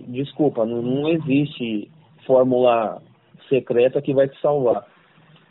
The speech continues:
Então, acho que os grupos acabam muito por conta disso, entendeu? Por falta de estrutura mesmo. Não é por conta que o, os vocalistas saem por ingratidão, por ganância ou por, por qualquer outro motivo, não.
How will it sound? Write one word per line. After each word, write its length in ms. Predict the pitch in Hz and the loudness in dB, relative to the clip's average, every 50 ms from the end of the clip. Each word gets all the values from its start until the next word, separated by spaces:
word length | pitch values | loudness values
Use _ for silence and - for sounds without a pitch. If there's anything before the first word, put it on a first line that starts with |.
| _ - | _ -10
Então, 420 | 120 113 104 - 120 123 135 131 | -10 -10 -4 -2 0 0 2 2
acho 140 | 127 131 - | 2 2 2
que 60 | - | 0
os 140 | 156 151 139 | -2 -2 -2
grupos 360 | 127 135 151 156 - 156 151 - _ _ _ _ _ _ _ _ - | -2 -2 -4 -2 -4 -6 -8 -10 _ _ _ _ _ _ _ _ -2
acabam 420 | 117 120 - - 143 147 151 147 | 0 0 2 2 2 4 4 2
muito 240 | 139 139 147 147 156 | 0 0 -2 -4 -4
por 200 | - 175 165 156 | -4 -2 -2 0
conta 340 | - 160 170 170 190 196 190 | 0 -2 0 0 0 0 0
disso, 260 | 160 151 143 143 - | 0 0 -2 -2 -6
entendeu? 400 | 117 - 120 117 117 127 131 139 - _ _ _ _ _ | -8 -8 -8 -4 -2 -2 -2 -2 -6 _ _ _ _ _
Por 160 | - 123 117 | -4 -4 0
falta 260 | - 131 139 139 156 | 2 0 2 2 0
de 140 | 147 135 143 | -2 -2 -2
estrutura 560 | 160 156 - 202 196 180 - 180 180 196 202 | -4 -2 -2 -2 -2 0 2 2 2 2 0
mesmo. 400 | 196 180 151 147 139 127 123 127 | 0 -2 -2 -2 -4 -4 -6 -4
Não 80 | 120 117 | -4 -4
é 60 | 123 | -4
por 180 | 127 - 160 160 | -4 -4 -6 -6
conta 260 | - 156 175 - 180 | -6 -8 -8 -8 -4
que 100 | - 185 | -2 0
o, 300 | 175 160 151 139 131 110 - _ - _ _ - | 0 0 0 -2 -4 -6 -8 _ -20 _ _ -14
os 120 | 131 113 | -10 -2
vocalistas 680 | 123 127 127 127 - 135 127 120 127 123 - 131 123 120 - _ | 0 0 0 2 0 0 0 0 -2 -2 0 0 -2 -2 -2 _
saem 320 | 113 113 117 123 127 123 | -2 0 0 0 -2 -4
por 160 | 117 - 117 | -4 -6 -6
ingratidão, 880 | 117 117 113 117 120 117 - - 113 104 98 98 101 113 127 131 123 110 | -4 -4 -2 0 0 0 -2 -6 -8 -8 -6 -6 -6 -6 -6 -6 -8 -6
por 160 | - 120 120 | -6 -6 -6
ganância 840 | 110 117 113 110 104 101 101 104 120 131 127 127 - _ 120 104 101 - _ _ _ _ _ _ _ - | -4 -4 -6 -6 -8 -10 -10 -8 -6 -6 -6 -6 -6 _ -4 -4 -4 -4 _ _ _ _ _ _ _ -4
ou 160 | 113 113 110 | -4 -4 -4
por, 380 | - 120 123 123 120 113 107 - _ | -2 0 0 2 2 0 -2 -4 _
por 140 | 131 127 120 | -2 -2 0
qualquer 240 | - 120 110 - 127 | 0 -2 0 0 -2
outro 180 | 123 - 131 131 | -2 -2 -2 -4
motivo, 460 | 131 135 135 - - 139 135 147 165 | -2 -2 -4 -4 -4 -6 -6 -6 -4
não. 320 | 160 135 123 117 - _ | -2 -4 -4 -4 -8 _